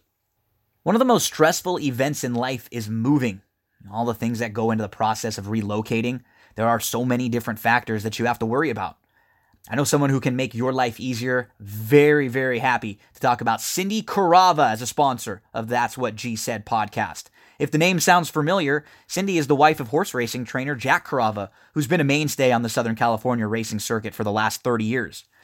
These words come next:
Cindy Carava is a full-service realtor that can help you in many different ways, like selling, purchasing, and leasing. She can help you find vendors like handymen, painters,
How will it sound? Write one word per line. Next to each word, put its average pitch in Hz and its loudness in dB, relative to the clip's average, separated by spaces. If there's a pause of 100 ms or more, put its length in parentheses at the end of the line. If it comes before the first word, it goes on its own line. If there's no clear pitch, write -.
(180)
Cindy 143 -2
Carava 135 4
is 120 -6
a 123 0
full-service 135 0
realtor 127 -2 (240)
that 120 -6
can 120 -2
help 123 0
you 131 0
in 120 0
many 127 -2
different 131 -4
ways, 123 -6 (200)
like - -14
selling, 110 0 (280)
purchasing, 123 0
and 101 -2
leasing. 117 -4 (300)
She - -18
can 127 -2
help 127 2
you 127 -4
find 123 2
vendors 113 -2
like 107 -4
handymen, 117 -4
painters, 107 -6